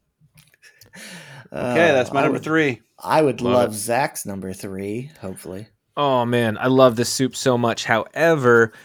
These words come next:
Speaker 3: it is filled with fiber, and therefore it makes me fart a lot. Um, so
Speaker 1: Oh.
Speaker 3: when I, when I eat it, I'm not allowed to be around anybody. But, um, I eat the shit out of it. So maybe that's why I don't have any friends.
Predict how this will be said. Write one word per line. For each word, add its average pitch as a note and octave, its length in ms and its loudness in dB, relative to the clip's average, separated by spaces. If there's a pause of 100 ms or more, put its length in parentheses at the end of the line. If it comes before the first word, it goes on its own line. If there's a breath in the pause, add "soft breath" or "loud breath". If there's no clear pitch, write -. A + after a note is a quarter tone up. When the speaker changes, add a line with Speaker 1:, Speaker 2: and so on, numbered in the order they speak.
(120)
Speaker 3:
it B2+ 140 0
is A#2+ 180 2
filled D3 440 4
with C#3 160 0
fiber, C3 680 0
and A2 300 -2
therefore A#2 500 0
it G#2+ 120 -2
makes G#2+ 260 -8
me G2 120 -8
fart G#2 500 -4
a C3 80 -4
lot. B2+ 440 -2 (340 loud breath)
Um, F#2+ 240 -6
so G3+ 340 4
Speaker 1:
Oh. G2 100 2
Speaker 3:
when A2 140 0
I, G#2 180 -4 (240)
when B2+ 180 -2
I A2+ 100 -2
eat D3+ 280 -6
it, A#2+ 260 4 (120)
I'm G#2+ 140 -4
not A#2 240 -2
allowed G#2+ 280 -2
to G2+ 60 -8
be G#2 160 -4
around F#2+ 400 -6
anybody. E2 580 -14 (360 soft breath)
But, B2+ 280 0 (380 soft breath)
um, G#2 240 -4 (100)
I B2 200 2
eat B2 300 -6
the E2+ 120 -6
shit - 420 -2
out F2+ 180 -4
of F2 80 -10
it. F2 100 -10
So B2+ 100 -6
maybe C3 200 4
that's B2+ 140 2
why A#2 120 2
I - 20 2
don't G#2+ 120 -2
have G2 160 -4
any F#2 100 -12
friends. F2 420 -14